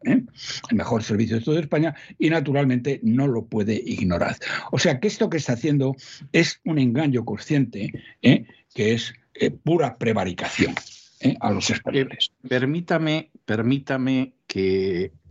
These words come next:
Speaker 2: le interrumpa unos segundos porque quisiera comentarle esto,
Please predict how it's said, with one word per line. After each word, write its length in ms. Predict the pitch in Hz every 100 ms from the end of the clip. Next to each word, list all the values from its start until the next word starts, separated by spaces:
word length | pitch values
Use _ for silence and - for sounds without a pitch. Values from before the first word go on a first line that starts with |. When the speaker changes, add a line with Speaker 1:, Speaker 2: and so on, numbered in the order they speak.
| - -
Speaker 2:
le 180 | 104
interrumpa 500 | 110 113 113 147 143
unos 260 | 135 127 110
segundos 640 | 117 113 135 120 123 139 -
porque 680 | - 95 - - 98 107 - - - -
quisiera 440 | - 107 139 131
comentarle 680 | 131 107 107 117 113 107 117
esto, 480 | 113 - 110 135